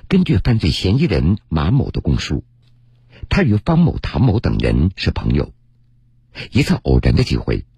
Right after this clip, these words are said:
他们商议开设赌场。方某在团伙当中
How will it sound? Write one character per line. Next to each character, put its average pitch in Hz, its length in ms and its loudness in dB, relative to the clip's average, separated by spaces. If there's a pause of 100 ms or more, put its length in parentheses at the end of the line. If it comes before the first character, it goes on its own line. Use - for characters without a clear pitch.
(160)
他 - 100 0
们 110 100 4
商 139 280 2
议 151 300 0 (140)
开 - 160 0
设 - 160 0
赌 - 180 0
场。 - 260 -6 (1000)
方 120 140 2
某 65 320 2 (100)
在 104 140 2
团 - 280 -2
伙 - 140 -4
当 127 220 2
中 160 280 2